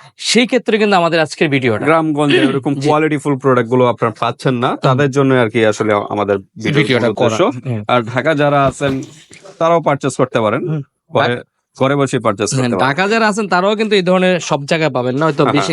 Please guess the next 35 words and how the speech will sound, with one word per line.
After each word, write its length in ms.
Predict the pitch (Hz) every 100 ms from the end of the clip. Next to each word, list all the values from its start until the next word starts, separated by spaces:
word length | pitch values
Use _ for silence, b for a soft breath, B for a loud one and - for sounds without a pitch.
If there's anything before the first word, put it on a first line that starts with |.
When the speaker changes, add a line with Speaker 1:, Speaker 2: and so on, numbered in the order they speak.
| 147 143
Speaker 2:
সব 140 | 139
Speaker 1:
মার্কেটে 300 | 135 139 135
Speaker 2:
ভালো 160 | 135 151
Speaker 1:
ঘুরতে 80 |
Speaker 2:
ভালো 120 | 151 135
Speaker 1:
হবে। 80 |
Speaker 2:
শোরুম 240 | 156 156 151
ছাড়া 400 | 170 151 117 104 -
Speaker 1:
এগুলো 240 | 135 127
পাবেন। 180 | 117 117
Speaker 2:
পাবেন 200 | 120 107
না 100 | 98
এগুলো। 240 | 92 92 - _
Speaker 1:
আচ্ছা, 220 | 135 113 110
দেখেন 280 | 110 135 120 -
কত 180 | 151 180
সুন্দর, 440 | - 190 190 208 - B B B B B 147
কত 180 | 185 208
কোয়ালিটি। 440 | 202 156 131 117 143
আপনার 260 | 147 190
বাচ্চাদেরকে 520 | 190 190 226 196 190 208
Speaker 2:
এই 60 |
যে 60 | 208
Speaker 1:
যদি 80 | 208
এই 60 |
ব্যাগটা 340 | 165 165 - 190
দেন 180 | 170 175
না, 160 | 190
Speaker 2:
সুন্দর 200 | 139 143
Speaker 1:
ব্যাগে 180 | 151 -
Speaker 2:
একটা 120 | 123
ডল 240 | 104 117 113
আছে, 220 | 101 -
হ্যাঁ? 140 | 120 120
Speaker 1:
হ্যাঁ। 160 | 117